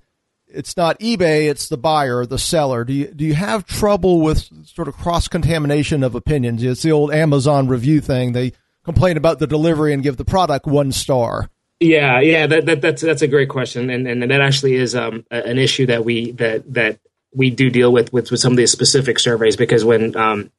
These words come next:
Speaker 2: we wanna know about a certain part of the experience, but then you give a, you give a customer a forum to, to just respond to eBay. And, and we oftentimes see that, that a lot of the responses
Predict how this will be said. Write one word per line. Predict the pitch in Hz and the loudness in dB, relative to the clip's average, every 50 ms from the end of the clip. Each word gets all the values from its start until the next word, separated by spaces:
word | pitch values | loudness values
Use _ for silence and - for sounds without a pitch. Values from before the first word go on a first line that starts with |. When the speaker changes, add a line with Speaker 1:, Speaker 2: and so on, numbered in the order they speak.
| _ - | _ 0
Speaker 2:
we | 156 160 | 2 4
wanna | 151 147 151 143 139 | 4 4 4 4 4
know | 131 135 131 131 | 4 2 2 2
about | 120 127 123 123 | 2 2 0 0
a | 117 | 0
certain | - - 139 127 123 110 | -2 -2 -4 -4 -4 -2
part | - 131 127 120 | -2 0 0 0
of | |
the | 113 | 0
experience, | 117 - - - 135 127 120 120 113 - | -2 -4 -4 -2 0 2 2 2 0 0
but | - 120 | -2 -2
then | 107 123 123 120 113 | 0 0 0 0 -2
you | 117 | -2
give | 113 131 123 120 | 0 0 0 2
a, | 123 120 110 - _ _ _ _ _ _ _ _ _ _ | 2 0 0 -2 _ _ _ _ _ _ _ _ _ _
you | - 131 | 0 2
give | 139 151 135 | 4 4 4
a | 135 | 2
customer | 135 - 156 147 - 139 131 127 | 0 0 0 0 0 0 0 0
a | 127 117 | 0 -2
forum | - - 139 131 127 123 120 120 117 | -2 -2 0 2 2 2 0 0 0
to, | 117 117 113 107 - _ - | 0 0 0 -2 -4 _ -4
to | - 123 117 110 107 107 _ | -2 0 0 0 -2 -4 _
just | - 131 - - | -4 -4 -4 -2
respond | 131 117 - - 143 131 117 110 | 0 -2 0 0 0 0 0 2
to | 120 | 0
eBay. | 127 127 123 120 113 113 110 | 0 2 2 2 2 0 0
And, | 110 117 | 0 -2
and | 117 120 | 0 0
we | 117 120 123 | 2 2 2
oftentimes | 123 120 - 135 123 110 - 117 117 110 104 101 | 2 2 0 0 -2 -2 0 0 0 0 -2 -2
see | - - 120 113 | 0 0 0 0
that, | 113 110 107 110 - _ _ _ _ _ _ _ - | 0 -2 -2 -4 -8 _ _ _ _ _ _ _ -2
that | 123 113 110 110 - - 131 _ - | -2 0 0 -2 -6 -10 -20 _ -4
a | - 143 | 0 2
lot | 139 135 131 123 | 2 4 4 2
of | |
the | 123 120 | 2 2
responses | 120 - - 135 123 120 117 - 120 117 113 104 101 | 0 0 0 0 -2 -2 0 0 0 0 0 -2 -4